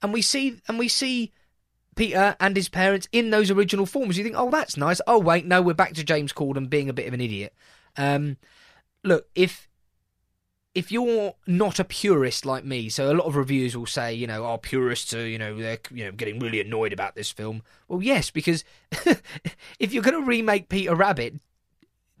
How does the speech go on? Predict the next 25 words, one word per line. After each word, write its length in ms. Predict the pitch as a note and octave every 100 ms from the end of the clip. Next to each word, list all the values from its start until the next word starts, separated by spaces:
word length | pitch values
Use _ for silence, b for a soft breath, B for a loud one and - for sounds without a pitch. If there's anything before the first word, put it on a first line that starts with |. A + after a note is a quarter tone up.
| G3
don't 340 | F3 A#3+ C#4
moan 400 | G#3 G#3+ A3 D#3
when 180 | D#3 E3
purists 580 | - G3+ E3 B2+ - -
like 260 | E3 G3 F#3+
me, 180 | F#3+ D#3
who 120 | E3+
grew 280 | D3 G3+ G#3
up 180 | F#3 E3
with 140 | D#3
wonderful 580 | D3+ G3+ B3 G#3+ F3+ G3
childhood 460 | - F3+ F3+ E3+
memories, 380 | E3 F3+ C#3 G#2+ B B B
I 80 | E3+
have 120 | E3+
such 240 | - G#3+ -
happy 340 | G#3+ G3+ G#3
memories 500 | F#3+ F#3+ E3 A2+ A2+ b b b b
of 160 | C#3 C3+
those 340 | D#3+ D#3 C#3+
nineteen 480 | D#3 E3+ D#3+ E3 D3+
nineties 640 | D3+ D3 C#3 D3 C3 B2+ - b b b _ -
T 180 | F3+ D#3
V 160 | E3 D#3
series, 580 | - A#2+ G#2+ G#2 A2+